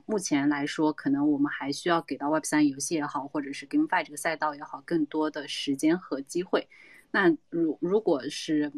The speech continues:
就是现在不是这个 Web三 Game Summer 的话，那什么时候，呃，就是 Web三 Game Summer 会到来？如果它到来的话，可能还需要满足哪些条件？就作为也是一个开放性的问题，最后再抛给咱们几位嘉宾，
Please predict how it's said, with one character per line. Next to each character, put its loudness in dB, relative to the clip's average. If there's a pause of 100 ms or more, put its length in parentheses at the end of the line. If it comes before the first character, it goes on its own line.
就 -2
是 -4
现 6
在 4
不 -4
是 -2
这 2
个 -4
Web -2
三 4
Game 6
Summer 2
的 -16
话， -8 (280)
那 4
什 0
么 4
时 0
候， 0 (360)
呃， -4
就 -6
是 -2
Web 0
三 0
Game -2
Summer 2
会 -6
到 6
来？ -6 (240)
如 0
果 0
它 -2
到 6
来 0
的 -10
话， -2
可 -2
能 0
还 -4
需 0
要 8
满 -2
足 -2
哪 0
些 -4
条 -8
件？ 2 (280)
就 -2
作 2
为 2
也 -2
是 -4
一 2
个 -8
开 0
放 2
性 4
的 6
问 4
题， -2
最 -2
后 -2
再 -4
抛 2
给 -4
咱 -8
们 -2
几 -8
位 -8
嘉 -4
宾， -2